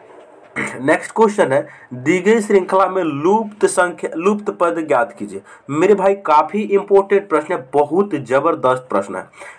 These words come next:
देखो, ये हमारा जो सीरीज है, इस सीरीज में जो खाली खाली स्थान है ना, इनके जगह पे कौन सा लेटर को भरा जाएगा, यही हम लोगों को बताना है। तो ये जो क्वेश्चन है, ग्रुपिंग मेथड से सॉल्व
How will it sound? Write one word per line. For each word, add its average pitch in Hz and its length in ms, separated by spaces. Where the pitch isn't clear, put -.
देखो, 113 320
ये 160 80
हमारा 160 360
जो 160 260
सीरीज 180 400
है, 127 220
इस 165 160
सीरीज 220 240
में 214 180
जो 202 120
खाली 196 500
खाली 202 400
स्थान 175 480
है 107 160
ना, 110 220
इनके 175 460
जगह 170 340
पे 185 180
कौन 175 320
सा 175 160
लेटर 135 360
को 156 180
भरा 120 340
जाएगा, 143 460
यही 143 360
हम 139 220
लोगों 120 220
को 110 140
बताना 95 420
है। 90 80
तो 220 60
ये 220 140
जो 208 180
क्वेश्चन 185 460
है, 143 260
ग्रुपिंग 180 520
मेथड 156 340
से 143 160
सॉल्व 110 260